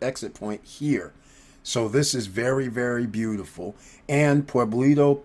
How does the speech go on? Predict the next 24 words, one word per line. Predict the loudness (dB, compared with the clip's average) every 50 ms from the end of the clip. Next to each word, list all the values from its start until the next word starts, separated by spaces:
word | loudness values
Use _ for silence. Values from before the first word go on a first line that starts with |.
| -10 -12
Caribbeño | -6 -4 -2 -2 -2 -2 -2 2 2 4 4 4 4 4 2 0 -2 -2 -4
is | -4 -4 -2
also | 0 2 2 4 2 0 -2 -2 -4 -2 -2 -2 -4 -4
in | -2 -2 0 0 0 0
this | -2 -4 -4 -4 -6 -6
area. | -6 -6 -6 -6 -6 -8 -10 -12 -16 _ _ -20 _ _ _ -20 -20 -20 _ -20 -20 -18 _ -6
All | -4 -2
right? | 0 2 2 2 2 0 -2 -6 -12
It's | -12 -10 -8 -4
right | -2 0 0 0
in | -2 -2 -4
here | -4 -4 -4
somewhere. | -6 -6 -8 -8 -8 -10 -10 -12 -14 -16 -18 -20 -20 -20 -20 -18 -12
So | -6 -2 -2 0 0 0 -4 -4 -2
that | 2 4 4 4 2 0 -2 -4
is | -4 -4 -2 -2 -4
a | -6 -6
shopping | -6 -4 -2 0 0 2 0 0 -2 -2 -2 -2 -2 -2
zone, | -4 -6 -8 -8 -8 -10 -12 -12 -14 -16 -18 _ _ _ _ _ -20 _ _ _ _ _ _ _ -20 _ -8
to | -6 -6
keep | -2 0 0 0 2 4
that | 4 4 4
in | 2 0 -2
mind. | -4 -4 -4 -6 -8 -10